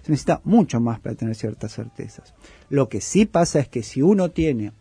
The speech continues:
una tendencia gradual al aumento de algo, que es la temperatura ha aumentado,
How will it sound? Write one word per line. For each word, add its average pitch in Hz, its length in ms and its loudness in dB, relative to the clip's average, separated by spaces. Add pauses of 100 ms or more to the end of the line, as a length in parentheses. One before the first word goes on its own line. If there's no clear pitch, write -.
(140)
una 143 200 0
tendencia 143 480 -2
gradual 127 420 2
al 175 100 4
aumento 139 480 -2
de 113 120 -8
algo, 107 300 -14
que 120 80 -6
es 110 60 -6
la 104 80 -6
temperatura 107 480 -4
ha 127 40 0
aumentado, 120 600 -4